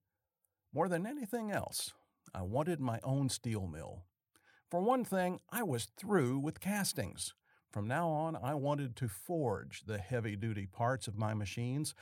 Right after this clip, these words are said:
replacing with forged strength the inherent brittleness of castings. Since these parts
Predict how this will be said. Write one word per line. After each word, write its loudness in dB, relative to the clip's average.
replacing 0
with 0
forged 0
strength 0
the 0
inherent 2
brittleness 2
of -2
castings. -4
Since -2
these 0
parts -2